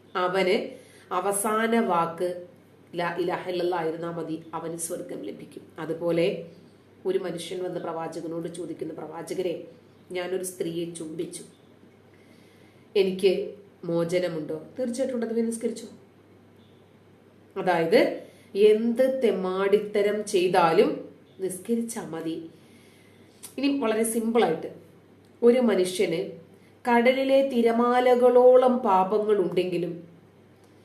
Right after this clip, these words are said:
അതിനേക്കാളേറെ പാപമോചനവുമായി അള്ളാഹു ഇവനെ കണ്ടുമുട്ടും. എങ്ങനെ? അവൻ ഒരു ദിവസം നൂറ് തവണ പറയണം,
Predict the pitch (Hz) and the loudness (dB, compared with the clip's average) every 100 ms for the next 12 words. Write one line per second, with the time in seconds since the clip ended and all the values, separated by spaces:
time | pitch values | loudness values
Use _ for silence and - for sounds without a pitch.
0 | _ - 202 196 220 226 226 220 208 196 | _ -2 2 4 4 4 2 0 2 4
1 | 185 185 185 180 180 190 185 175 190 180 | 4 0 0 -4 0 0 0 -2 -4 -2
2 | 180 180 175 170 165 165 175 175 175 175 | 0 0 -2 -4 -6 -6 -6 -4 -2 -2
3 | 185 175 165 165 170 - 165 165 180 170 | -2 -4 -4 -4 -6 -6 -10 -6 -6 -6
4 | - - - - - - - 180 175 175 | -8 -10 -12 -20 -20 -20 -14 -8 -4 -2
5 | 160 - - - - - - 240 240 233 | -4 -8 -16 -20 -20 -12 0 2 4 6
6 | 202 214 214 180 175 170 156 156 - 196 | 4 4 2 2 0 -2 -6 -10 -4 -2
7 | 208 220 233 233 226 175 170 170 175 165 | 0 2 6 6 4 -2 -4 -4 -4 0
8 | 180 170 | 0 -2